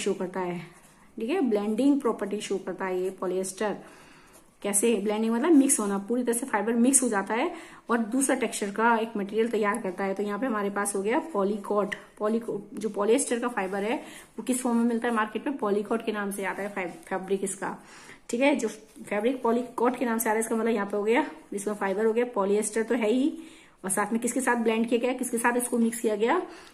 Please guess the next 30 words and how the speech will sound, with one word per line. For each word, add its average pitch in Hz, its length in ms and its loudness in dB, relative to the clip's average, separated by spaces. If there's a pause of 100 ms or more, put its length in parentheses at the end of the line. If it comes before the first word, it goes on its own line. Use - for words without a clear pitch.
(120)
Cotton 214 300 0
के 202 120 2
साथ। 170 360 -2 (280)
ठीक 220 140 -4
है, 349 120 2
तो 233 120 0
जब 226 140 2
ये 254 120 0
polyester 214 460 0
का 240 120 -2
fabric, 240 540 -2 (240)
sorry, 208 180 2 (120)
polyester 226 360 2
का 262 120 -4
fiber 226 340 0
और 254 100 -2
cotton 214 260 -2
का 226 120 -2
fiber 202 300 -2
आप, 214 200 -4 (220)
आपस 196 280 -4
में 240 100 0
mix 269 260 2
हो 247 60 2
जाते 233 180 0
हैं, 226 180 2
blend 226 260 4
हो 247 60 6
जाते 226 240 2
हैं 330 140 2